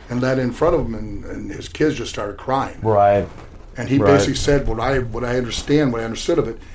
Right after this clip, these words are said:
Speaker 1: he said, "I'm done with doing that anymore, 'cause I saw my face of my kids afterwards, and that was it."
Speaker 2: Right.
Speaker 1: That was it.
Speaker 2: Right. So, are you a fan of, uh, the direction, uh, the product has gone in as far as it's, it's become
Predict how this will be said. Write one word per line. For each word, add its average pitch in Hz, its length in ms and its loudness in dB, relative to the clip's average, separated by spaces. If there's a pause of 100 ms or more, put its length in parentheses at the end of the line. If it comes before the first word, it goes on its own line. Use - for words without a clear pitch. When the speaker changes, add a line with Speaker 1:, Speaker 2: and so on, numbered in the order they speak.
(140)
Speaker 1:
he 131 80 0
said, 113 160 -6
"I'm 123 220 -2
done 127 340 2
with 107 160 -6
doing 123 240 0
that 104 160 -4
anymore, 101 360 -8 (640)
'cause 107 140 -8
I 113 80 -4
saw 131 220 2
my 127 140 2
face 135 320 -2
of 117 60 -10
my 107 120 -6
kids 127 300 -2
afterwards, 127 440 0
and 110 80 -6
that 107 120 -6
was 101 140 -8
it." 101 180 -8 (140)
Speaker 2:
Right. 92 300 2 (340)
Speaker 1:
That 113 120 -4
was 104 160 -4
it. 98 140 -6 (300)
Speaker 2:
Right. 82 320 0 (480)
So, 113 280 4
are 101 180 4
you 123 160 4
a 202 40 4
fan 151 320 0
of, 131 240 2
uh, 135 260 0 (100)
the 135 80 -2
direction, 131 640 -2
uh, 135 240 -2 (160)
the 127 80 -10
product 135 320 0
has 127 100 -2
gone 139 200 -2
in 135 80 0
as 120 100 -4
far 131 260 -4
as 107 100 -4
it's, 104 180 -6
it's 143 160 0
become 156 360 0